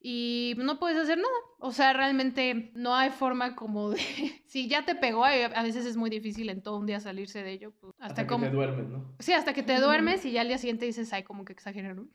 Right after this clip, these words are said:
Speaker 1: <laughs> que es como me pasa a mí. Pero, pues sí, yo creo que estar como muy conscientes y aceptar las cosas a veces como son. Si,
Speaker 2: Claro.
Speaker 1: si puedes hacer eso,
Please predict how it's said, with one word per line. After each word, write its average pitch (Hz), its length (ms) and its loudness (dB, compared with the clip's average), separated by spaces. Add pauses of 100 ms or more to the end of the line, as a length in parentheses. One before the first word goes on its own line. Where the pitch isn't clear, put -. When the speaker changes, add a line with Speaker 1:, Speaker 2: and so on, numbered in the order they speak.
(140)
Speaker 1:
<laughs> - 0 -
que 269 180 -2
es - 120 -4
como 269 200 -2
me 262 260 0
pasa 147 320 2
a - 20 2
mí. - 180 -2 (840)
Pero, 240 600 2
pues 254 160 0
sí, 330 180 4
yo 339 100 0
creo 339 140 -2
que 349 60 -2
estar 339 220 0
como 320 200 2
muy 240 160 0
conscientes 254 600 -2
y - 20 -2
aceptar 220 380 -6
las 240 180 -4
cosas 233 260 -6
a 220 80 0
veces 202 320 -6
como 196 320 -12
son. 190 280 -12 (160)
Si, 233 560 -4
Speaker 2:
Claro. 214 100 -8
Speaker 1:
si 233 80 -6
puedes 262 300 -2
hacer 233 260 -2
eso, 294 580 -6